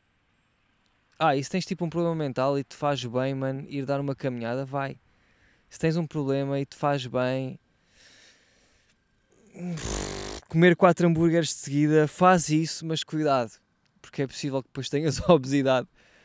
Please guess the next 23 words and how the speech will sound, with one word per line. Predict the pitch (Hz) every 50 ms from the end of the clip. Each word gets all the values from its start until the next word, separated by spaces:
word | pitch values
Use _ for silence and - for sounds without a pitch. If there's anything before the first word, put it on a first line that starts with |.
| _ _ _
Tá | - 135 139
bem? | 139 147 143 131 - _ - - _ _
Tipo, | - 165 147 - - - -
há, | 151 165 -
há | - 165 165
que | - - 180
medir | 175 160 143 151 151 143
as | 147 127 120
merdas. | 127 120 113 107 104 - - - - -
Mas | 147 175 185 -
pronto, | - - 110 107 110 113
olha, | 117 123
este | 139 143 - -
episódio | 156 - 147 147 156 151 156 143
foi | - 160
um | 151 147
bocado | 135 - 160 147 143 139 131 139 127 123 123 120 135 - _ _ _ _ _ _ _ _ _ _ _ _ _ - - - _ _ _ _ _ _ _ _ - _
depressivo, | 131 127 165 160 - - - - - - 160 165 160 151 - 143
mas | 160 190 220 202 - - -
é | - 220 226
o | 196
que | - - - - 156 151
é. | 139 120 113